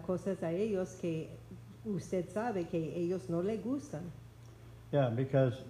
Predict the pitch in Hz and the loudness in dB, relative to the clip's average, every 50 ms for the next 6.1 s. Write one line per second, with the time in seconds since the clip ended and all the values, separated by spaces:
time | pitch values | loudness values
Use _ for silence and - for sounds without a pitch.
0 | - - - - - - - - 143 139 143 - - 139 139 139 - 143 139 143 | -16 -16 -18 -18 -18 -8 -2 2 2 2 0 -2 0 2 2 2 4 6 6 8
1 | 135 135 123 120 117 117 113 110 - 127 127 131 131 127 117 123 120 113 107 104 | 8 6 6 6 4 4 4 4 6 8 8 8 8 8 6 6 6 6 4 4
2 | 101 - 120 117 117 110 107 113 - - - - - - - - 185 165 - - | 4 4 6 6 8 8 6 4 2 -2 -6 -16 -18 -18 -8 -4 -4 -2 0 0
3 | 175 - 233 233 226 - - - - - 269 262 - 240 220 254 220 202 214 - | -2 0 0 -2 -2 -4 -8 -8 -2 0 0 2 4 4 4 4 4 2 2 0
4 | - 185 175 175 165 160 156 160 160 165 156 156 - 160 143 139 - - 185 185 | 0 0 2 2 2 0 0 -2 -2 -2 -4 -4 -4 -4 -6 -6 -6 -8 -8 -10
5 | - - - - - - - - - - - - - - - - - 120 113 120 | -10 -12 -14 -18 -18 -18 -18 -18 -18 -18 -18 -18 -18 -18 -8 -2 0 0 2 2
6 | 120 | 0